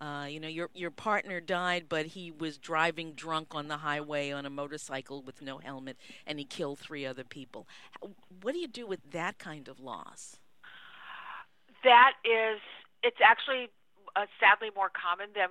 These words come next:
Speaker 2: people might realize. You've got a dichotomy going on. When you've lost somebody who, uh, you know, when, when someone says, "Well, they deserve to die," which, believe it or not, people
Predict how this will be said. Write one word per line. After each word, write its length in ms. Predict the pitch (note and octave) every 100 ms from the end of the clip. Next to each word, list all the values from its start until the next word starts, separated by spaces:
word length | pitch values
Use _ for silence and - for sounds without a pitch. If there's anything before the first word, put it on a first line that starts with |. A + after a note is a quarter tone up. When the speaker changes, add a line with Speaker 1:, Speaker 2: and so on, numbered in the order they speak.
| F3+
Speaker 2:
people 280 | - F#3 F#3
might 240 | F3 D#3+ E3
realize. 500 | E3+ F#3 F#3+ A#3+ - - - - - - - _ _ _ _ _ -
You've 300 | B3 B3+ -
got 360 | B3+ A#3 B3+ - - - _ _ _ F#3+
a 360 | F#3+ F#3+ F#3 - _ -
dichotomy 600 | F#3 - F#3 F#3 F3 E3
going 320 | E3+ D#3 E3
on. 220 | D#3 D3+ - _ _ _ - -
When 140 | G#3
you've 240 | G#3 G3+ G#3+
lost 240 | A3 A#3 A#3+
somebody 580 | G#3+ G#3 G3 G3 G3 - G#3+
who, 460 | G3 F#3 F3+ F3+ - - - - F3+
uh, 480 | F#3+ F3 F3 E3+ - - -
you 120 | G3+
know, 100 | F#3
when, 140 | F#3 G3
when 120 | G#3
someone 180 | B3 A3 -
says, 140 | G#3 G3
"Well, 120 | G3
they 140 | G3 F#3
deserve 340 | F3 F#3 E3+ -
to 60 |
die," 420 | E3+ D3+ D3 - - _ _ -
which, 220 | G#3 G3 - - A3 -
believe 260 | A#3+ A3+ G#3
it 60 |
or 80 | G3
not, 180 | E3+ E3+
people 260 | F#3 E3+